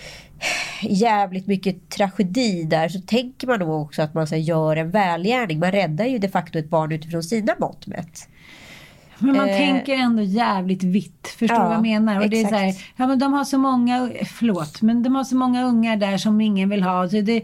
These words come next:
Speaker 2: vi gör en god gärning. Men man har aldrig ställt sig frågan så här, vad fan är en god gärning? För att människan har sånt otroligt problem att sätta sig in i. Tvärtom, eh,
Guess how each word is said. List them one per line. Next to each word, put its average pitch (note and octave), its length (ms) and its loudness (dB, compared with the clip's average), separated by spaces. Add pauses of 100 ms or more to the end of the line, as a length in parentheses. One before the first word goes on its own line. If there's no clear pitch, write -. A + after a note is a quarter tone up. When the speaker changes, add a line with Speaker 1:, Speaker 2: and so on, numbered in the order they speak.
(280)
Speaker 2:
vi A#3 180 2
gör C4+ 120 2
en B3+ 200 2
god G3 340 0
gärning. F#3 760 2
Men G3+ 100 2
man A3+ 100 2
har A3+ 60 0
aldrig A3 200 0
ställt B3 300 0
sig A3 140 -2
frågan G3+ 440 0
så F#3+ 80 -4
här, F3+ 60 0
vad F#3+ 120 0
fan G3 220 2
är A#3 120 2
en A#3 120 2
god E3 240 -2
gärning? E3 300 0
För G3 100 -2
att F#3+ 80 -4
människan G#3+ 540 2
har F#3 460 0 (480)
sånt A#3 260 0
otroligt G#3+ 920 0 (140)
problem F#3+ 560 0
att F3 80 -4
sätta F#3+ 240 -4
sig G3 160 -2
in G3 280 4
i. F3 300 -2 (680)
Tvärtom, G3+ 540 0
eh, F#3 480 0